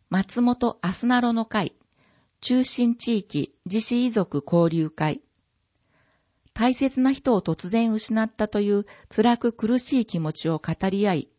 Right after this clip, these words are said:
支え合っていける場として、交流会を開催しています。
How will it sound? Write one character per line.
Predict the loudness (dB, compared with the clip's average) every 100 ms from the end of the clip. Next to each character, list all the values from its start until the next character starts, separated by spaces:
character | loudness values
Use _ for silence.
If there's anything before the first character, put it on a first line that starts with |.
| -10
支 | -8 -2
え | 0 2
合 | 0
っ | -2
て | -4
い | -2
け | -2
る | -2
場 | -2
と | -4
し | -6 -6
て、 | -6 -6 _ _ _ 0
交 | 4 4
流 | 4 0
会 | 0 0 0
を |
開 | 0 -2 -2
催 | -2 -4
し | -4
て | -4
い | -2
ま | -4
す。 | -6 -10